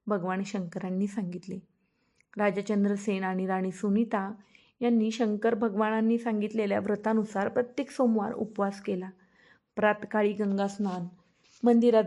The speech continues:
जाऊन रुद्राभिषेक आणि वरील सांगितलेल्या फुलांनी शिवपूजन केले. रात्री जागरण करत शिवमहिम्न स्तोत्र पठण केले. संपूर्ण मनोभावे हे करत होते.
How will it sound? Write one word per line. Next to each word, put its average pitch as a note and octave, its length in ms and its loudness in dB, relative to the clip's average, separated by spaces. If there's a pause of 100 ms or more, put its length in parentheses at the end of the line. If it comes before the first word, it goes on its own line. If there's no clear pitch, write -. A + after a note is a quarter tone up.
जाऊन G#3+ 220 2
रुद्राभिषेक G#3 840 -4 (500)
आणि G#3+ 500 0
वरील G3+ 300 0
सांगितलेल्या G3+ 640 0
फुलांनी G#3+ 480 0
शिवपूजन G#3+ 720 0
केले. F3+ 240 -6 (760)
रात्री A3+ 360 0
जागरण G#3 420 2
करत G3+ 360 0
शिवमहिम्न A3+ 840 4
स्तोत्र A#3 420 2
पठण G3+ 440 -4 (480)
केले. F#3+ 220 -2
संपूर्ण G#3+ 480 0
मनोभावे G#3 720 0 (540)
हे A3+ 60 0
करत F#3+ 360 -2
होते. G3 300 -8